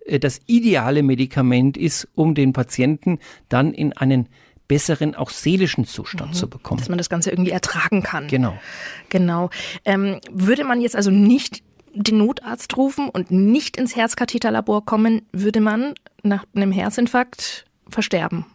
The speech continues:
Speaker 1: Das muss nicht immer so
Speaker 2: Mhm.
Speaker 1: sein, aber das ist genau das große Problem, warum Sie, Sie haben das vorhin anfangs gesagt, den Herzinfarkt immer noch als Todesursache Nummer eins finden.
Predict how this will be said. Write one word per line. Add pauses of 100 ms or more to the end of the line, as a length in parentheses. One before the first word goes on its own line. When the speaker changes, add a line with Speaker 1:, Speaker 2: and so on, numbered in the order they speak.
Speaker 1:
Das
muss
nicht
immer
so
Speaker 2:
Mhm.
Speaker 1:
sein,
aber
das
ist
genau
das
große
Problem, (360)
warum
Sie, (100)
Sie
haben
das
vorhin
anfangs
gesagt, (580)
den
Herzinfarkt
immer
noch
als
Todesursache
Nummer
eins
finden.